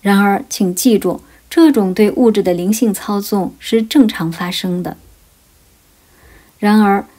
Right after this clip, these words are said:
它通常是在潜意识层次上运作，而且就有意识的心智而言，既不知情也无意图。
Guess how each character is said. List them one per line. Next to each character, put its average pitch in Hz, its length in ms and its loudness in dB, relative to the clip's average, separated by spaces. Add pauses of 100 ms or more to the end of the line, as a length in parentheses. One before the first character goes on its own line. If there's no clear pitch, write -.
它 285 160 0
通 294 240 4
常 220 300 0
是 254 160 0
在 233 120 4
潜 214 320 0
意 294 140 8
识 196 160 0
层 175 240 -8
次 190 160 -6
上 175 240 -6
运 190 220 0
作， - 240 -8 (340)
而 240 180 4
且 202 380 0
就 269 160 6
有 196 220 4
意 247 200 6
识 220 140 -2
的 196 80 0
心 285 240 6
智 277 160 4
而 180 180 0
言， 180 360 -4 (320)
既 - 180 4
不 240 140 2
知 294 180 2
情 214 480 0 (140)
也 185 120 0
无 165 220 -4
意 226 260 6
图。 - 380 -8